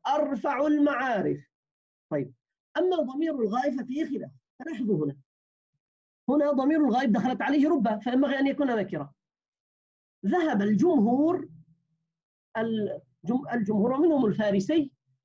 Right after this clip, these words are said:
إلى أن الضمير هنا معرفة. والبصريون يقولون الضمير، ضمير الغائب دائمًا معرفة.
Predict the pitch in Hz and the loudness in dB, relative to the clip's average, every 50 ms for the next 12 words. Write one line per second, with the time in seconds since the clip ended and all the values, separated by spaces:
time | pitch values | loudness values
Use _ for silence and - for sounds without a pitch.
0 | _ - 269 262 262 247 240 233 226 - - 294 285 269 247 240 226 220 190 160 | _ -4 -2 0 0 0 -2 -2 -4 -4 -2 0 0 0 0 0 -2 -4 -4 -2
1 | 175 170 160 165 180 202 220 233 226 262 294 302 320 349 381 370 320 220 - - | -2 0 2 4 4 4 2 2 2 2 2 2 2 2 0 0 0 -2 -2 -4
2 | - - _ _ _ _ _ _ _ _ _ _ _ _ _ _ _ _ _ _ | -10 -18 _ _ _ _ _ _ _ _ _ _ _ _ _ _ _ _ _ _
3 | _ _ _ _ _ _ _ 190 226 247 226 226 247 247 254 226 262 294 349 349 | _ _ _ _ _ _ _ -2 0 2 2 0 0 -2 -4 -4 -2 0 0 0
4 | 330 302 262 240 - 254 262 262 294 330 330 285 - 262 208 190 190 240 247 285 | 0 0 -2 -4 -6 -6 -4 -2 0 0 0 0 0 0 2 2 2 2 2 2
5 | 302 294 285 262 - - 202 214 226 262 294 294 262 240 214 262 - - 214 180 | 2 2 0 0 0 0 0 0 0 0 0 2 0 0 0 0 0 0 0 0
6 | 160 170 240 269 285 - - 294 269 277 302 277 233 190 185 190 151 139 160 175 | 0 0 -2 0 -2 -2 0 2 2 4 4 2 2 2 0 0 -2 -2 0 0
7 | 180 - 233 202 - - | 0 0 0 -4 -4 -6